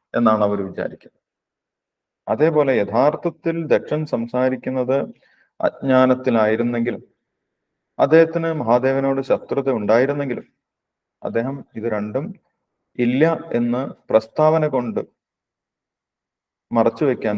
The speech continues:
ശ്രമിച്ചു. "സാധൂനാം ബ്രുവതോ വൃത്തം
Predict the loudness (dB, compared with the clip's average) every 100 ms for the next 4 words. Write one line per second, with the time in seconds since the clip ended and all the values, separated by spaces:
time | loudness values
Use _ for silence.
0 | -6 -12 -16 _ _ _ _ _ _ _
1 | _ _ _ _ _ _ _ _ _ _
2 | _ _ _ _ _ 0 2 4 2 4
3 | 2 2 2 2 2 0 -2 -6 -8